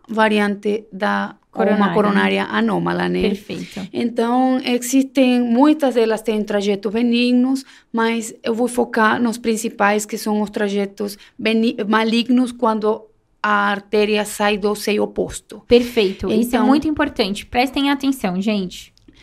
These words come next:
Speaker 1: Ah, em re-, em prevalência, né, na verdade, as, a anomalia de coronárias, ela tem uma prevalência de zero três a dois por cento de todas as cardiopatias congênitas.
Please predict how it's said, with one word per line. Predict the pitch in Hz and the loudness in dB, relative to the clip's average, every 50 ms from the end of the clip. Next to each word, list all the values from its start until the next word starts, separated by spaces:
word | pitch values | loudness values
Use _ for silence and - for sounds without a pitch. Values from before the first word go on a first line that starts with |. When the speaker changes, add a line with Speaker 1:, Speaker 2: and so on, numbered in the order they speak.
| - - - - _ - 226 | -20 -20 -20 -14 _ -2 0
Speaker 1:
Ah, | 247 247 247 247 247 - | 0 2 0 -2 -4 -2
em | - 277 254 | 0 0 2
re-, | 262 254 277 294 285 - | 2 2 2 2 0 0
em | - 294 294 285 285 277 269 269 262 - - - 262 240 240 | 0 2 2 4 4 4 4 4 2 0 -2 -6 -8 -2 2
prevalência, | 285 277 269 254 269 254 254 254 294 349 392 381 - - 254 226 | 6 6 6 6 6 4 4 4 4 2 2 0 0 -2 0 0
né, | 233 247 254 254 | 0 0 0 0
na | 240 220 220 214 | 0 0 -2 -2
verdade, | 226 220 208 220 233 233 226 240 240 | -2 -2 0 0 0 0 0 2 2
as, | 240 233 233 226 214 - | 2 2 2 0 -2 -4
a | - 220 214 220 | -4 -4 -4 -2
anomalia | 214 214 220 226 226 220 233 233 | -2 -2 -2 -2 0 0 0 0
de | 233 | 0
coronárias, | 254 262 254 233 226 220 214 226 233 226 220 | 0 0 0 2 2 0 0 -2 -2 -2 -2
ela | 226 226 226 | -2 -4 -2
tem | 220 233 | -2 -2
uma | 220 220 220 220 | -2 -2 -2 -4
prevalência | 214 - 226 208 220 214 208 208 214 214 202 - 226 208 | -2 -4 -2 0 0 0 0 0 -2 -4 -2 -2 -2 -2
de | 190 196 202 214 208 | -2 -4 -4 -4 -4
zero | 196 - - 240 247 254 | -4 -2 0 2 2 2
três | 247 247 - 240 247 247 254 254 254 233 - | 0 0 0 0 2 2 2 0 0 -2 -4
a | 240 233 | -6 -4
dois | 202 226 233 262 269 262 | -2 0 0 0 0 -2
por | - - 262 254 | -4 -4 -4 -2
cento | 247 - 233 214 214 220 214 233 | -2 -4 -4 -4 -4 -4 -6 -6
de | 220 220 | -6 -6
todas | 214 226 220 220 208 214 | -4 -6 -6 -8 -8 -12
as | 208 | -10
cardiopatias | - - 220 214 214 214 214 - - 208 202 | -8 -6 -4 -4 -4 -4 -6 -8 -10 -12 -8
congênitas. | - 240 247 226 196 180 165 165 165 - - - - | -6 -6 -4 -4 -4 -6 -6 -8 -10 -14 -18 -20 -20